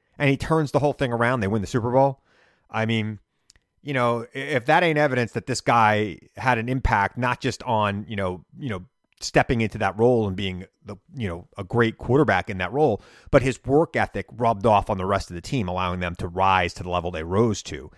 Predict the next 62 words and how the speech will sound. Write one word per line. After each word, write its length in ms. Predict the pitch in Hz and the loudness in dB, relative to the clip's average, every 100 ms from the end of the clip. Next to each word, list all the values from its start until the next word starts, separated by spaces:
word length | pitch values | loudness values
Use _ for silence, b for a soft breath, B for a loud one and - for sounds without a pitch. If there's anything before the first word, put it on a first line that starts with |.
| b b b - | b b b -6
And, 260 | 135 131 | -2 0
and 180 | 143 131 | 2 2
that's 240 | 139 151 147 | 2 0 0
an 60 | |
amazing 580 | 120 110 110 104 123 110 | 0 2 2 0 0 -2
thing 420 | - 151 110 101 110 | 0 0 2 -2 -4
in 120 | 110 | -6
sports. 460 | - 170 127 80 | -4 2 2 2
And 80 | 98 | -2
I 60 | 101 | 2
know 200 | 131 143 | 6 6
that 140 | 127 | 6
this 160 | 139 135 | -2 -6
isn't 180 | 113 117 | -6 -6
a 60 | |
sports 380 | - - 139 135 | -6 -4 -4 -4
show, 260 | - 90 95 | -6 -4 -4
and 100 | 95 | -4
I'm 120 | 101 | -6
looking 240 | 107 110 | -6 -6
at 80 | 98 | -6
my 80 | 95 | -8
clock 320 | - 107 - | -2 0 0
here. 120 | 92 | -6
I've 80 | 90 | -6
already 180 | 104 92 | -4 -4
gone 200 | 92 95 | -4 -4
on 220 | 95 92 | -2 -4
for 120 | 90 | -6
five 360 | 90 98 87 85 | -2 0 2 0
minutes 420 | 98 90 - - b b b b | -4 -4 -6 -12 b b b b
about 320 | 123 104 101 - | -2 4 4 2
the 80 | |
Super 240 | 104 - 117 | -4 -4 -2
Bowl, 220 | 90 85 | 0 2
but 120 | 92 | 0
it's 80 | - | -2
a 40 | |
major 360 | 113 110 107 113 | -2 -2 0 2
event. 360 | 107 160 - - b b b b b b - | 2 0 -4 -14 b b b b b b 0
Um, 640 | 110 104 101 101 98 101 | 4 6 6 6 2 -2
a 80 | - | -2
major 420 | 110 113 120 143 | 0 2 2 2
event. 320 | 131 107 104 110 | 4 2 0 0
I, 280 | 101 104 98 | 0 0 -4
I, 380 | 104 101 101 98 | -6 -2 -2 -2
uh, 280 | 101 98 | -4 -2
you 120 | 120 123 | -2 -2
know, 100 | 101 | -2
I'm, 120 | 95 | -4
I'm 200 | 101 95 _ b b b - | -6 -8 _ b b b 2
dubious 460 | 131 180 190 170 | 4 6 4 2
on 160 | 151 131 | 2 4
why 160 | 135 147 | 4 4
we 100 | 139 | 2
needed 200 | 135 123 | 0 -2
to 60 | |
have 300 | 113 135 117 | -2 0 -2
twenty-five 480 | - 131 123 127 117 | -4 -6 -2 0 2
thousand 340 | 127 113 98 95 | 2 2 0 -2
people 260 | 151 110 | 0 0
there. 400 | 92 92 107 139 | 0 2 2 -2